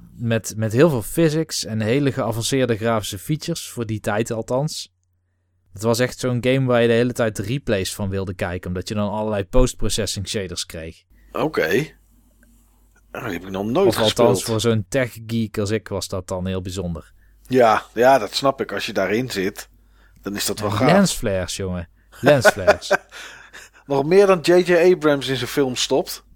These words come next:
Speaker 1: <laughs> Zeker. Alles wat een beetje licht gaf, maakte automatisch alweer een crosshatch flare, zoals ze dat noemen.
Speaker 2: Oké. Oh, dat
Speaker 1: Zo'n
Speaker 2: is wel
Speaker 1: kruisje.
Speaker 2: lachen. Ja, precies.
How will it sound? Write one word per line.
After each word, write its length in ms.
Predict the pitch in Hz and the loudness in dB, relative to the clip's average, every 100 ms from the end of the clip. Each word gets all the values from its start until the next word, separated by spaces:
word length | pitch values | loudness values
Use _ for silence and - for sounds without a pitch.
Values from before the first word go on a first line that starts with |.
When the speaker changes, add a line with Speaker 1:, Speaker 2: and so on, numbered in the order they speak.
| _ - | _ -20
Speaker 1:
<laughs> 340 | - 110 - 123 | -14 -10 -6 -4
Zeker. 460 | - 127 127 92 | 2 2 2 -2
Alles 380 | 80 139 143 - | -2 2 2 0
wat 200 | 120 117 | -2 -2
een 80 | 113 | 0
beetje 300 | 127 143 123 | 0 0 0
licht 280 | 123 143 - | -2 -4 -4
gaf, 300 | 123 127 - | -2 2 2
maakte 360 | 120 113 120 | 2 -2 -8
automatisch 680 | 113 113 110 110 131 131 110 | -4 -4 -2 -2 -2 -2 -4
alweer 360 | 113 107 107 104 | -2 -2 -2 -4
een 220 | 101 98 - | -6 -8 -8
crosshatch 640 | - 127 123 - 104 - | 2 4 4 0 -2 -4
flare, 460 | - 113 98 85 - | -8 -4 -4 -4 -8
zoals 260 | 92 92 | -8 -8
ze 100 | - | -6
dat 140 | 95 87 | -8 -6
noemen. 340 | 92 90 82 _ _ _ _ | -4 -4 -8 _ _ _ _
Speaker 2:
Oké. 500 | - 135 110 92 110 - _ _ _ _ | -18 -4 0 2 2 -2 _ _ _ _
Oh, 200 | - 107 | -4 -2
dat 140 | 85 | -2
Speaker 1:
Zo'n 80 | 87 | -2
Speaker 2:
is 40 | 104 | -2
wel 80 | 95 | 0
Speaker 1:
kruisje. 420 | 110 117 101 - | 4 4 2 -6
Speaker 2:
lachen. 160 | 85 107 | -6 2
Ja, 240 | 127 127 | 4 6
precies. 640 | 127 - - 139 104 - - | 4 0 -2 0 0 -4 -8